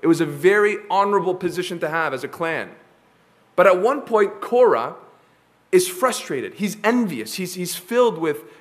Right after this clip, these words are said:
covetousness toward Moses and Aaron.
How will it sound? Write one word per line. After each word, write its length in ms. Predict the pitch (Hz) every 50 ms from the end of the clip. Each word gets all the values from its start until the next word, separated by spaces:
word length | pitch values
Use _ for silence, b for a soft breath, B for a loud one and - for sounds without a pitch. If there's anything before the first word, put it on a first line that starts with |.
| B B
covetousness 960 | - - 277 269 262 214 - - 156 123 - - 139 117 127 156 - - - b b b b b b b b b b b b -
toward 380 | - - 202 214 220 208 185
Moses 500 | 196 196 208 226 254 254 214 233 - -
and 140 | 226 202 202 -
Aaron. 340 | 185 208 220 202 156 117